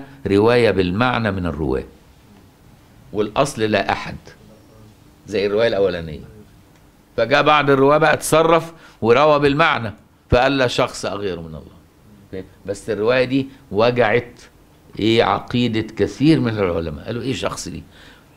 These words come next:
لكنها صحت إسنادا، فبقوا متضايقين. فقالوا إيه؟ قالوا: "غالباً دي رواية بالمعنى، والأصل لا أحد أغير من الله". فاهم؟ والجماعة بقى المجسمة صح، والمصورة بقى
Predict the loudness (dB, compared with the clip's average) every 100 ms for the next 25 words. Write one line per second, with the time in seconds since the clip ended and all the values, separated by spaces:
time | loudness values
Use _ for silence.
0 | -2 -2 0 -2 0 -2 0 -2 -2 -4
1 | -4 0 0 0 -8 -20 -20 -20 _ _
2 | _ _ _ -4 0 2 2 0 0 0
3 | 0 -4 -8 -16 -20 -20 -20 -2 2 4
4 | 2 2 2 0 -4 -14 -16 -4 -2 0
5 | 0 0 0 -2 -4 -2 -4 0 0 2
6 | 2 0 -2 0 2 2 0 -4 -18 -20
7 | -20 _ -2 -2 -2 0 0 0 -6 -6
8 | 0 2 2 0 -2 -4 -6 -10 -20 -6
9 | -6 -4 -6 -6 -12 -16 -20 -20 -20 -18
10 | -18 -20 -20 -20 -20 -20 _ _ _ -6
11 | 0 0 0 0 -2 -2 -2 -4 -2 -2
12 | -2 -2 -4 -6 -12 -12 -10 -8 -10 -14
13 | -20 -18 -8 -4 -2 -2 0 2 4 4
14 | 4 2 0